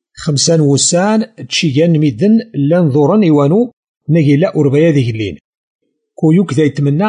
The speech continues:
أدفغ أوربياد يدر. كويوك ذا يتتر إبو جارواح أذي السيدر أفروخاذ أها إراريث الوالدين سيدر. لان قاح وينيران ستيت أذو شنتو درتنسن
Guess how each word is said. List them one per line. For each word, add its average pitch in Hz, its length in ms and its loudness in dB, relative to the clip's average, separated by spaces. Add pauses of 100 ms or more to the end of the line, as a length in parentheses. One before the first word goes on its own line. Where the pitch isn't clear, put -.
(160)
أدفغ 143 600 -4
أوربياد 151 420 2
يدر. 107 340 -4 (600)
كويوك 165 500 0
ذا 156 60 2
يتتر 202 520 -2
إبو 135 280 0
جارواح 131 720 -4
أذي 143 160 0
السيدر 165 480 0
أفروخاذ 143 640 -4 (560)
أها 220 260 0 (120)
إراريث 147 360 0
الوالدين 139 560 0
سيدر. 107 380 -6 (800)
لان 147 320 0
قاح 175 380 -4
وينيران 156 580 2
ستيت - 460 -2
أذو 151 180 0
شنتو 151 300 -4
درتنسن 156 540 -2